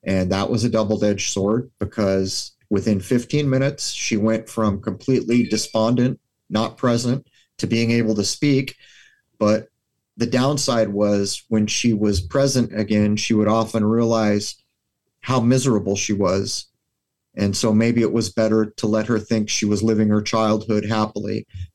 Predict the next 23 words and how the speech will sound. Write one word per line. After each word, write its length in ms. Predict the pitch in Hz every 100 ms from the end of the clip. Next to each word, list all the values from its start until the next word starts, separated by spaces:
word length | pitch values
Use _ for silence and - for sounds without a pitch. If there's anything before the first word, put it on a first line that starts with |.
| -
than 180 | 104
to 60 | 107
bring 180 | 117 113
her 100 | 107
back 320 | 101 107 107
to 120 | - 107
reality 560 | 104 107 104 101 101 -
to 100 | 104
be 160 | 107
miserable 520 | 101 110 107 101 98
and 80 | 95
crying. 600 | - 107 104 98 95 104 _ _ _ - - - - -
It's 100 | 117
a 60 | 127
double-edged 480 | 123 113 113 107 -
sword. 340 | 113 101 90
There's 220 | 98 101
no 100 | 113
good 220 | 110 113
answer, 540 | 107 104 104 101 92 - _
but 240 | 107 104 -
it's 260 | 127 123 -
real. 440 | 143 127 117 123